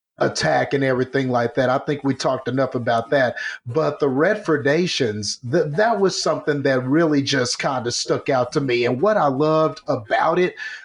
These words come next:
uh, w-, w-, was not only that they showcased that, but I loved just how they showed the, the reactions of people. Like how you have one of the kids is in the classroom and,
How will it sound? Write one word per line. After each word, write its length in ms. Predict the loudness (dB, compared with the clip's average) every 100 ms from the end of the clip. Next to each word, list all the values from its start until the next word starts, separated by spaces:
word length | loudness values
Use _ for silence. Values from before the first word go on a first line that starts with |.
| 0
uh, 400 | 2 4 4 2
w-, 340 | 0 -2 -2
w-, 180 | -4 0
was 280 | 2 0 0
not 200 | 0 0
only 200 | 0 0
that 240 | 0 -2
they 120 | -2
showcased 680 | -4 0 0 0 0 0 0
that, 260 | 0 0 0 -6 -14 -6
but 180 | -2 0
I 100 | 0
loved 480 | 2 2 2 0
just 380 | 0 0 0 -2
how 600 | -2 0 2 2 2 0 -2
they 180 | -2 -2
showed 840 | -2 -2 2 2 4 2 0 -2 -10 _ -4
the, 440 | 0 2 2 0
the 100 | 0
reactions 800 | 0 0 0 0 -2 -2 -2 0
of 120 | -2 0
people. 500 | 0 0 0 -2 -4 -18 -20 -4
Like 340 | 0 0 0
how 120 | 0 0
you 260 | 0 0
have 300 | 2 2 0
one 200 | 0 0
of 100 | 0
the 60 | -4
kids 420 | -2 2 2 0
is 140 | -2
in 80 | 0
the 100 | -2
classroom 920 | -2 -2 0 0 0 0 2 2 0 -4 -14 _ _
and, 440 | -2 2 2 2